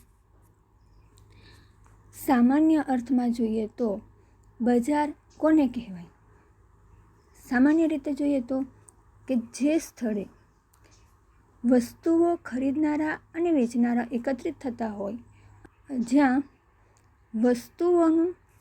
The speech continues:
ખરીદ વેચાણ થતું હોય, એવા સ્થળને બજાર કહેવામાં આવે છે. આ એક એનો સામાન્ય અર્થ થયો કે જે સ્થળે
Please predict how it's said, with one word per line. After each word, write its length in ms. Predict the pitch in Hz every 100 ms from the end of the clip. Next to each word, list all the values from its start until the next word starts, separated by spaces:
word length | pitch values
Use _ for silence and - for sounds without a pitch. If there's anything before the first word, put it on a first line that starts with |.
| _ _ _
ખરીદ 460 | - 247 240 339 330 370 _
વેચાણ 640 | 202 202 233 240 285 370 381
થતું 340 | 269 233 233 240
હોય, 160 | 226 - _ _ _
એવા 320 | 277 269 311 349
સ્થળને 720 | - - 240 226 233 233 262 - - _ _ _
બજાર 460 | 226 233 254 277 269
કહેવામાં 680 | 247 233 226 220 226 220 208
આવે 240 | 208 269 - - -
છે. 140 | - 233 - _ _ _ _ _ - - - - _ - -
આ 200 | 294 311 -
એક 240 | 277 277
એનો 220 | 269 240 - - -
સામાન્ય 500 | - 302 294 277 269
અર્થ 340 | 240 226 220 240
થયો 300 | 233 196 185 - - _ - - - - -
કે 260 | 285 349 -
જે 280 | 220 190 311
સ્થળે 440 | 339 - 240 233